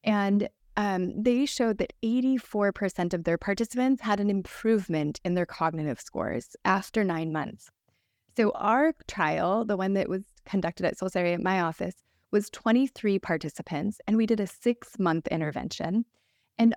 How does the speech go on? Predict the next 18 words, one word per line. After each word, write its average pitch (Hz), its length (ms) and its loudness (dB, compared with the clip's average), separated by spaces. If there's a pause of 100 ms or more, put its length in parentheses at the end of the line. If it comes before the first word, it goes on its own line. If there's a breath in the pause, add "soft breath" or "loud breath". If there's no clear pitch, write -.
(120)
our 233 260 4
moca 240 280 2
scores, 196 440 0
we 208 120 0
recruited 214 440 0
patients 196 460 -4
with 202 160 -6
more, 214 600 2 (180)
uh, 185 180 0
severe 202 460 0
cognitive 180 500 0
decline. 175 400 -4
So 190 140 -2
people 220 480 0
with 202 160 0
moca 190 280 2
scores 190 260 -2
between 175 380 -4